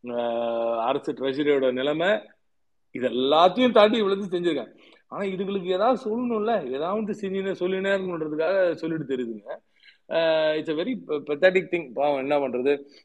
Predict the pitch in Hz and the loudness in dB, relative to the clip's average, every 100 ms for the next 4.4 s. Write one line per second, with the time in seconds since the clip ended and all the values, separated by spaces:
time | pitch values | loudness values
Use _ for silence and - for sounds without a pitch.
0 | _ - 117 143 143 139 156 170 156 151 | _ -4 -2 2 2 2 4 4 4 2
1 | 143 143 175 170 156 143 143 135 131 127 | 0 0 0 2 2 2 2 2 2 2
2 | 123 120 117 113 113 113 120 120 143 135 | 0 -2 -2 -2 -2 -4 -6 -6 -4 -2
3 | 131 135 127 123 123 120 120 147 135 131 | -2 -4 -6 -6 -4 -2 2 2 0 -6
4 | 135 131 131 | -6 -8 -12